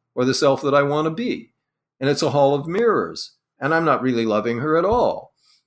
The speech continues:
But Freud says sometimes we can transcend that narcissistic love for true object love. That's the same move that Winnicott called the development of the capacity for concern for the other.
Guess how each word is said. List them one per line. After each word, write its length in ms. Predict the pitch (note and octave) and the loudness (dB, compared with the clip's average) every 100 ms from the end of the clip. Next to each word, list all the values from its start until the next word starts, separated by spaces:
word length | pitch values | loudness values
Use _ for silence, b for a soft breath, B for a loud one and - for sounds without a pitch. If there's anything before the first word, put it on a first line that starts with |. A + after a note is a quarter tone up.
| _ _ _ _ _ - | _ _ _ _ _ 2
But 260 | E3+ - | 2 2
Freud 300 | - D3 D3 | 4 4 4
says 280 | - B2+ C#3 | 2 0 2
sometimes 540 | D#3 E3 D3+ B2 C3+ A#2+ | 0 0 0 0 -2 -4
we 120 | B2+ | -4
can 440 | C#3+ D3 C#3+ B3 C#4+ D4 | -2 -4 -8 -12 -18 -12
transcend 580 | - E3+ F3+ A#3 D#4+ E4+ | -2 -2 2 2 2 2
that 220 | C#3 A#2 | 2 2
narcissistic 800 | A#2+ A2 G#2 G#2+ - A#2 - B2 | 0 -2 -2 -4 -4 -4 -4 -4
love 280 | B2+ C#3+ D3 | 0 0 0
for 140 | - E3+ | -4 -4
true 320 | - C3+ A#2+ | 0 2 4
object 420 | G#2+ A2 C3+ C3 | 4 2 -4 -4
love. 340 | A3 G3+ F#2 - _ _ _ _ - | -2 0 -2 -8 _ _ _ _ -4
That's 160 | - | -4
the 80 | D3+ | -4
same 640 | - F3 E3+ D#3+ C#3+ C3+ | -4 -2 -2 -2 -4 -8
move 440 | C3 C#3+ E3+ D#3+ C3 | -4 4 6 6 4
that 100 | C3 | 0
Winnicott 680 | C3+ E3 F3 B2+ A2 G2 - - - | 0 0 0 2 2 2 -4 -20 -8
called 480 | - B2+ C3 C3 B2+ - A2 - | 0 4 4 2 -6 -20 -16 -4
the 140 | A#2+ | -2
development 520 | B2 C3 C3 C#3 B2+ | 0 2 2 2 -2
of 100 | A#2+ | -2
the 100 | A#2 | -4
capacity 580 | A#2 A#2 A#2+ A2+ - A2+ | -6 -4 -2 -2 -2 -6
for 160 | A2 A2 | -6 -8
concern 800 | B2+ A2+ - D#3+ F3 A#2 G#2+ A2+ | -8 -8 -6 -2 0 0 -2 -4
for 260 | A2+ A2+ | -2 -2
the 260 | A2+ B2+ - _ | 0 -2 -6 _
other. 600 | D#3+ A#3 G#3 G#2 E2 - | 0 0 -2 -6 -8 -10